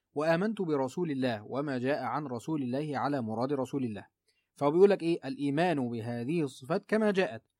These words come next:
على مراد الله منها، كما يقول الشافعي". يعني أنا ما أعرفش المراد إيه، كيف شكله إيه، أنا ما أعرفوش، أنا آمنت بيها على ما يريده الله سبحانه وتعالى.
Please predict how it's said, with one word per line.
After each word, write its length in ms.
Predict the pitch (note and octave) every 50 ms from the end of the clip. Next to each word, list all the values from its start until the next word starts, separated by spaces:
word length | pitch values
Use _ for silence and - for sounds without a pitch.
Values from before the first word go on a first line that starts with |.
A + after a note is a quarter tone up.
| _ _ _
على 520 | - A2+ C3+ F3 G#3+ G#3+ G3 F3+ E3+ D#3 D3
مراد 540 | C#3+ C#3 C3+ C3 C3+ C#3+ D#3+ F3+ F3+ D#3
الله 520 | D3 C3+ C3 B2+ C3 C#3 D3 C#3 C3+ C3 B2+
منها، 520 | C3+ C#3 D3 C3+ A2 A2 C3 C3+ C3+ C3+
كما 360 | B2+ - C#3 C#3 C#3 C#3 B2+ A#2+
يقول 320 | A#2 A2 - C#3+ D3+ D3+
الشافعي". 560 | C#3+ - - D#3+ B2+ - B2 G2 F#2+ F#2 F#2 _ _ _ _ _ _ _ _ _
يعني 320 | B2+ B2+ B2 B2+ C#3 C#3 D3+
أنا 160 | F#3+ G3+ F#3+
ما 100 | E3+ D#3
أعرفش 340 | C#3+ D3+ F3 F#3 - - D#3+
المراد 340 | D3+ C#3+ C#3 D#3 F#3+ E3 -
إيه، 320 | E3 E3 D3+ B2 G#2+ - _
كيف 300 | - E3 F#3 F3+ - -
شكله 240 | C#3+ D3 C#3+ - E3+
إيه، 60 | F3+
أنا 80 | F3+ E3
ما 60 | D3
أعرفوش، 480 | C3 B2 A2+ C3 C#3 B2 G#2 - - _ _ _ _ _ _ _ -
أنا 400 | B2+ B2+ C#3 C#3+ C#3 - - C#3
آمنت 280 | D3 F3 A3+ A#3+ - A3
بيها 420 | F#3+ G#3+ A#3+ A3+ A3+ B3 B3 - -
على 380 | C#3+ E3 A#3+ B3+ A#3 G#3+ G3+ F3+
ما 120 | F3+ F#3
يريده 400 | F#3+ F3 D#3 D3 E3 E3+ D#3 D3+
الله 280 | C3 C#3 C#3+ C#3+ C#3 C3+
سبحانه 320 | C3 B2 - - C3+ B2+
وتعالى. 300 | A2+ - F#2 F#2 F2+ -